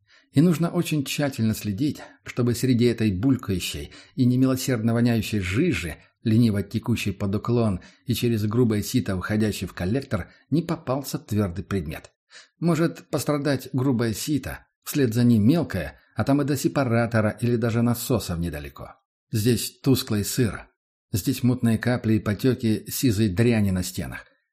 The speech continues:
Эти же капли на потолке, покинув людские организмы,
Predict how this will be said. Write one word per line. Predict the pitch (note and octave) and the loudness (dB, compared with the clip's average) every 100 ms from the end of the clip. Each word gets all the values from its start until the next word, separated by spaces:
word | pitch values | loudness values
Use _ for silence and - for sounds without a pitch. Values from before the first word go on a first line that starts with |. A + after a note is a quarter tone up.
| _ _ | _ _
Эти | - B2+ | 0 2
же | A#2+ B2 | 2 0
капли | - D3+ A#2 | -2 -2 2
на | A2+ | 4
потолке, | A2 A#2 A2+ G#2 G#2 D#2+ - _ _ _ | 2 0 -4 -2 -2 -2 -8 _ _ _
покинув | - A#2 D3+ C3+ | -4 0 2 2
людские | A#2+ - C3+ | 0 -2 0
организмы, | A#2+ A2 A#2+ C#3+ A#2 A2 - | 0 2 2 4 2 2 -2